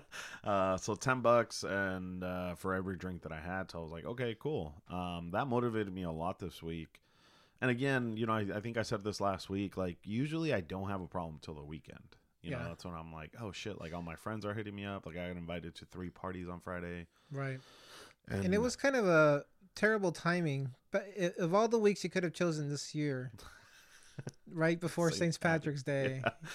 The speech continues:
Speaker 2: one of the biggest
Speaker 1: Which is probably the best thing.
Speaker 2: Yeah, one of the biggest, uh, beer holidays,
Speaker 1: Yeah.
Speaker 2: especially for the craft beer section, I think, is,
Speaker 1: Yeah.
Speaker 2: is, uh,
Speaker 1: It's a
Speaker 2: that was,
Speaker 1: big one.
Speaker 2: that's a, <laughs> that was,
Speaker 1: Yeah.
Speaker 2: that's
Speaker 1: Although
Speaker 2: ambitious, yeah.
Speaker 1: <laughs> although I will say, uh, I'm not a big, uh, Saint Patty's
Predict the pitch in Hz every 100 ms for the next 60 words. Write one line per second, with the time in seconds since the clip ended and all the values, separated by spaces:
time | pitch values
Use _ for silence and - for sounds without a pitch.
0 | 165 165 156 160 156 156 - 101 - 87
1 | 101 123 110 82 82 87 - 107 80 165
2 | 160 147 147 165 160 143 156 151 143 -
3 | - 139 135 139 120 123 143 123 143 143
4 | 135 131 131 104 92 90 80 - 156 180
5 | 156 139 123 - 143 - 135 139 - 123
6 | - 127 117 120 117 - 101 98 85 76
7 | 85 - 131 135 123 113 123 120 120 123
8 | 151 160 80 98 160 190 175 - _ -
9 | 214 - - 143 - 80 80 78 - -
10 | - - - 147 185 175 170 190 - 143
11 | 131 170 160 - - - 123 - - -
12 | 123 151 135 131 - 131 131 107 95 95
13 | 92 87 98 110 127 104 107 101 87 -
14 | 95 92 101 95 92 95 87 80